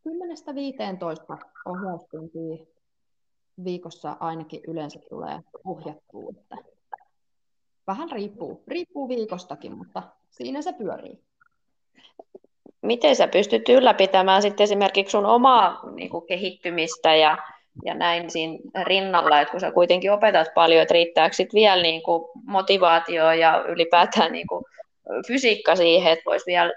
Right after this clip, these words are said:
Speaker 2: jotenkin harjoitella itsekin, niinku, omaa, omia, tota, temppuja tai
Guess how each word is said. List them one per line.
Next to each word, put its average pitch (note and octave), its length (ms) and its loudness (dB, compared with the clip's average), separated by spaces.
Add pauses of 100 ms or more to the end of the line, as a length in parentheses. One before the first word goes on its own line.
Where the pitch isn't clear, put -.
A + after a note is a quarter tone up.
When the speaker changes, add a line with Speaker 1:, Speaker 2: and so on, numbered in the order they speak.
Speaker 2:
jotenkin E3+ 440 0 (300)
harjoitella F3 640 2
itsekin, F3 680 -2
niinku, - 480 -2 (560)
omaa, E3+ 300 2
omia, E3 440 2 (680)
tota, - 480 0 (300)
temppuja D3 540 2
tai C3+ 500 0